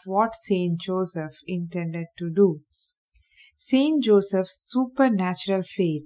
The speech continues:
informed him that Mary had conceived by the Holy Spirit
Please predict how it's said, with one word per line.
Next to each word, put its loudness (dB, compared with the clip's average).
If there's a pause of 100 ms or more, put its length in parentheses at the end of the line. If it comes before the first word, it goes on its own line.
(100)
informed -2
him -4 (480)
that -2
Mary 2
had -4 (120)
conceived -2
by -2
the -2
Holy 0
Spirit -6